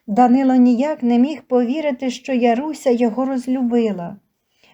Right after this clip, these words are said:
Придбав у селі хатину і став жити самотою.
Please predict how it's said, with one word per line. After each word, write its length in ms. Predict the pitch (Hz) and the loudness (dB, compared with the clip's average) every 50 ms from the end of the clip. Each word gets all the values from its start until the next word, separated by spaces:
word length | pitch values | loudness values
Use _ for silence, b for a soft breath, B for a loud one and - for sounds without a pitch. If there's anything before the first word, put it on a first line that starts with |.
| _ | _
Придбав 460 | - 262 294 262 254 285 370 392 349 277 | -6 -4 0 0 2 2 2 2 2 0
у 80 | 240 | -2
селі 340 | 233 - 254 226 233 262 285 | -2 0 0 0 0 0 -2
хатину 720 | 240 - 220 214 208 - 294 320 339 320 285 262 240 226 226 B B B B B B B | 0 2 2 2 2 -2 -10 -8 -6 -2 0 0 0 0 -2 B B B B B B B
і 100 | - 254 | -6 -6
став 420 | 247 254 - - 392 403 370 294 220 | -6 -6 -6 -4 -2 -2 -2 -2 -4
жити 400 | - - 196 208 220 220 240 220 | -4 -2 0 -2 -2 -2 -6 -8
самотою. 920 | 220 - 233 220 220 226 214 220 - 214 196 185 185 180 170 170 165 | -6 -6 -4 -4 -2 -4 -4 -6 -6 -6 -6 -6 -6 -8 -8 -8 -10